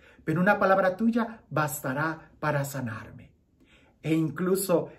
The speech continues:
en algunos otros momentos en la liturgia, dependiendo de la oración,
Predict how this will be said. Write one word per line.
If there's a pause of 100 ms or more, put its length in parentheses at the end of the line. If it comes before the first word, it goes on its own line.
(100)
en
algunos
otros
momentos (180)
en
la
liturgia,
dependiendo
de
la
oración,